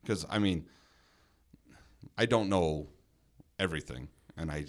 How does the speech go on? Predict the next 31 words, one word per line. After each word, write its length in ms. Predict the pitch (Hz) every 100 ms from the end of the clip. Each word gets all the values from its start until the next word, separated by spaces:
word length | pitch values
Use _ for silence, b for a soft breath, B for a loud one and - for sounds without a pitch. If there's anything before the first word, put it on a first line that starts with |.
| -
I, 180 | 80 67
I 200 | 82 80 -
li-, 160 | 82 - - -
I 60 |
like 220 | 82 87
to 80 | 85
fake 320 | - 101 95
it 120 | 87 -
till 160 | 82
I 80 | 73
make 260 | 76 85 85
it 120 | -
type 240 | - 71 -
thing, 320 | 78 71 69
you 80 | 71
know, 220 | 71 69
but 220 | 71 69 - b b b b -
with 140 | -
him, 360 | 107 113 87 80
he's, 380 | 90 87 - -
he, 360 | 95 92 85 - -
he 140 | 95
does 240 | 87 87 85
all 160 | 80
right. 220 | 78 82 71
He, 360 | 92 92 76 -
he 180 | - 98
really 260 | 101 98 98
wants 380 | 85 92 87 -
to 140 | 85
think 420 | - 95 92 -